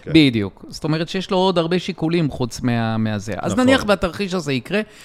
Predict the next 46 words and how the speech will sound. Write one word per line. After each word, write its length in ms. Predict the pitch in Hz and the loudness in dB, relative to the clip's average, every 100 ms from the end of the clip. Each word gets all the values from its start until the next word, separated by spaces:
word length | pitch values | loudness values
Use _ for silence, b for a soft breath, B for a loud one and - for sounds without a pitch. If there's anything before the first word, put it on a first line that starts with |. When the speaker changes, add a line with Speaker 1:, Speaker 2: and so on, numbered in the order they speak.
| B | B
Speaker 2:
ואתה 140 | 147 170 | -2 2
יודע 160 | 208 | 4
מה, 100 | 208 | 4
נניח 340 | 190 156 180 - | 4 2 0 0
הוריד 320 | 143 165 - | 0 2 0
חצי 400 | 131 117 180 180 | 0 0 2 2
אחוז, 400 | - 185 170 127 | 4 4 4 2
יאללה, 360 | 131 123 107 107 | 0 0 0 -2
אחוז. 180 | 110 | 0
Speaker 1:
אתה 120 | 190 135 | 2 2
רוצה 260 | 131 160 | 2 2
להגיד 260 | 160 156 165 | 0 0 -2
לי 80 | 151 | -2
שיהיו 280 | - 139 | -2 -2
נפילות 420 | 135 - 117 113 110 | -2 -2 0 0 0
של 100 | 101 | -4
קבלנים? 500 | 104 95 95 95 90 | -2 -2 -2 -2 0
כן 220 | 139 175 | 0 0
יהיו. 280 | 175 135 85 | -2 -2 -4
השנה 400 | 98 - 123 147 | -4 -2 -2 4
Speaker 2:
כן. 80 | 165 | 4
Speaker 1:
יפשטו 260 | 127 127 147 | 4 0 -4
את 120 | 131 | 0
הרגל 360 | 113 104 104 | 2 2 0
בין 180 | 101 131 | 0 -2
חמש 380 | - 120 104 - | -2 -2 -2 -2
מאות 200 | 101 104 | -4 0
לאלף 260 | 113 123 - | 0 0 -4
קבלנים 560 | 131 123 117 113 117 117 | -4 -2 0 0 -2 -2
וקבלני 520 | 113 123 117 117 120 | -2 -2 0 2 2
ביצוע 380 | 123 - 110 101 | 0 -2 0 2
Speaker 2:
אז 60 | |
איך 60 | 117 | 4
אתה 60 | 113 | 4
Speaker 1:
ויזמים. 180 | 117 160 | 4 6
Speaker 2:
יכול 120 | 165 | 8
להגיד 240 | 143 139 | 8 6
שזה 240 | 139 117 120 | 6 6 8
לא 60 | 120 | 8
ישפיע 280 | 110 - 117 | 8 6 4
על 80 | 110 | 4
מחירי 340 | 110 113 110 | 4 0 0
הנדל"ן 480 | 107 107 107 113 110 | 2 2 2 2 0
לכיוון 360 | 107 113 110 107 | 0 0 4 4
למטה? 380 | 104 101 123 117 | 4 2 2 0
Speaker 1:
בווד-, 340 | 92 98 87 | 2 0 -2